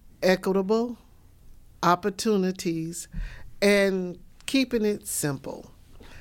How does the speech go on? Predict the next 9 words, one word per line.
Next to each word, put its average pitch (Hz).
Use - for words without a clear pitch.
I 175
think 196
we 175
have 190
to 214
have 156
some 147
attainable 165
housing, -